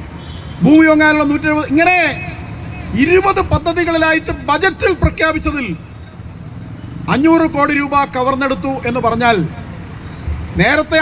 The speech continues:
ആദ്യം ഞാൻ പറഞ്ഞത് ബജറ്റിലൊക്കെ പ്രഖ്യാപിച്ച് വകയിരുത്തിയ തുക ചെലവഴിക്കാതെ ലാപ്സാക്കിയതാണ് പറഞ്ഞത്. അത് തന്നെ ഓരോ വർഷം ആയിരം കോടി രൂപ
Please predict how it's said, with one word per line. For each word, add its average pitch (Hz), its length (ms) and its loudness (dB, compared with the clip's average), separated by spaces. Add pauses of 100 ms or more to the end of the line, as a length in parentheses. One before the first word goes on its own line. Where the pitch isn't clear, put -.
ആദ്യം 330 280 2
ഞാൻ 339 180 4
പറഞ്ഞത് 330 300 2 (160)
ബജറ്റിലൊക്കെ 311 540 2 (100)
പ്രഖ്യാപിച്ച് 330 520 0 (160)
വകയിരുത്തിയ 330 720 0 (120)
തുക 294 140 0 (1000)
ചെലവഴിക്കാതെ 311 920 2
ലാപ്സാക്കിയതാണ് 311 720 0
പറഞ്ഞത്. 294 280 -2 (1300)
അത് 262 180 2
തന്നെ 339 240 2
ഓരോ 339 220 4
വർഷം 330 340 -2
ആയിരം 339 260 0
കോടി 330 200 0
രൂപ 320 100 2